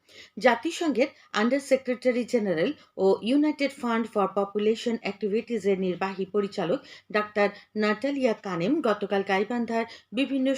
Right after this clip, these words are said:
সংশ্লিষ্ট কার্যক্রম পরিদর্শন করেছেন। গতকাল তিনি জেলার তুলসী ঘাটে এসে পৌঁছলে অন্যান্যের মধ্যে রংপুর বিভাগীয় স্বাস্থ্য পরিচালক ডাক্তার এ বি এম আবু হানিফ তাকে ফুল দিয়ে শুভেচ্ছা জানান। দিনব্যাপী গাইবান্ধা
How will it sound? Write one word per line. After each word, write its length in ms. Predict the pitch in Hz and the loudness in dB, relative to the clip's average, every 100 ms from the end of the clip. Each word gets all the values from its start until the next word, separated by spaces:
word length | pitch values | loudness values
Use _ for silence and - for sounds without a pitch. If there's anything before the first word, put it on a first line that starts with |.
| 247 | -2
সংশ্লিষ্ট 500 | 220 - 262 - - 220 | -6 -6 -10 -6 -4 -2
কার্যক্রম 500 | 202 185 185 185 170 170 - _ | -2 -2 -2 0 0 0 -14 _
পরিদর্শন 520 | 220 185 147 147 156 143 | -2 0 -2 -2 -2 0
করেছেন। 380 | 139 135 175 135 - _ _ - | -2 -2 -4 -4 -6 _ _ -6
গতকাল 340 | 170 165 165 160 185 | -4 -2 -2 -2 -2
তিনি 160 | 185 208 | -2 0
জেলার 300 | 208 175 170 | 0 0 -2
তুলসী 300 | 180 170 160 - | -6 -6 -10 -8
ঘাটে 280 | 180 175 202 - 180 | -8 -4 -4 -4 -4
এসে 160 | 254 254 | -4 -4
পৌঁছলে 380 | 208 190 175 - - - _ 220 | -4 -2 0 0 -2 -14 _ 0
অন্যান্যের 440 | 254 285 277 254 | 2 2 2 2
মধ্যে 240 | 196 185 262 | 0 0 0
রংপুর 400 | 254 180 180 175 180 | 2 0 0 -2 -2
বিভাগীয় 440 | 202 214 214 220 214 - - - | -4 -4 0 2 2 -2 -18 -4
স্বাস্থ্য 300 | 247 240 285 - | -2 -2 -6 -2
পরিচালক 420 | 196 - 185 185 190 | -2 0 0 0 -2
ডাক্তার 280 | 196 202 196 - _ - 269 | -2 0 0 0 _ 2 2
এ 20 | 262 | 2
বি 120 | 220 226 - 202 | -4 -2 2 2
এম 100 | 202 - 202 | 0 -2 -4
আবু 180 | 196 269 240 | -2 -8 -4
হানিফ 260 | 156 202 - | -2 -2 -4
তাকে 220 | 196 - 170 170 - _ | -8 -4 -4 -4 -14 _
ফুল 160 | 254 226 | -2 2
দিয়ে 140 | 190 165 | 2 2
শুভেচ্ছা 420 | - 165 147 - 147 | 0 -2 -2 -2 -2
জানান। 280 | 160 143 123 - _ _ _ _ _ _ 185 | -2 -2 -4 -6 _ _ _ _ _ _ -2
দিনব্যাপী 480 | 254 349 339 254 240 | 2 2 0 -2 2
গাইবান্ধা 440 | 220 220 262 285 | 4 4 2 -2